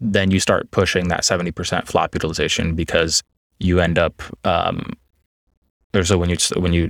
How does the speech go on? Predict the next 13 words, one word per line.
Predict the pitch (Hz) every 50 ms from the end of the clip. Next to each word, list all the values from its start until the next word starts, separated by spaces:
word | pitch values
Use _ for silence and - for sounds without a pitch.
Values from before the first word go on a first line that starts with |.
| - -
train, | - - 95 87 85 82
like, | 85 82 82
the | - 87 87
one | 87 85
hundred | 82 80 82 82 82
seventy-five | - 90 85 85 82 - 82 85 85 85
billion, | 85 82 82 82 82 80 82 82 82 85 87 - _ _ _ _ -
uh, | 90 85 85 85 - - 85 85 82 85 _ -
parameter | - - 87 85 80 - 82 82 82 82 82 - _ _ _ _ _ -
G | - 113
P | - -
T | - -
three, | 85 - 135 143 117 98 92